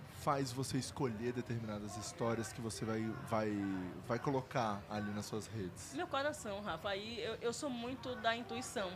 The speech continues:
Speaker 2: sabe? Eu, primeiro que eu acho que, assim, eu tenho um milhão e duzentos mil pessoas nas minhas redes. Eu acho que é muita coisa, sabe? É um número muito grande.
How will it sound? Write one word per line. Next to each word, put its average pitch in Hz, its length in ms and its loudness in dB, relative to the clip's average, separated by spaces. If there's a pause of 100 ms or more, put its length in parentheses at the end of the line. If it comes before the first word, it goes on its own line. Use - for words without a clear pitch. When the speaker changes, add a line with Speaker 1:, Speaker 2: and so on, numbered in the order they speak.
Speaker 2:
sabe? 214 400 6 (1000)
Eu, 208 220 8 (100)
primeiro 247 360 8
que - 100 2
eu 226 80 10
acho 226 240 8
que, 220 100 0
assim, 208 220 0
eu 202 160 2
tenho 220 200 0
um 220 240 2
milhão 214 240 2
e 233 40 0
duzentos 240 300 0
mil 208 140 -2
pessoas 202 380 -2
nas 202 120 0
minhas 202 200 -2
redes. 185 180 0
Eu 190 80 6
acho 208 140 4
que 233 60 2
é 220 40 6
muita 214 400 6
coisa, 160 360 2
sabe? 185 320 0 (520)
É 196 120 6
um 196 80 2
número 190 240 4
muito 214 240 0
grande. 160 420 -2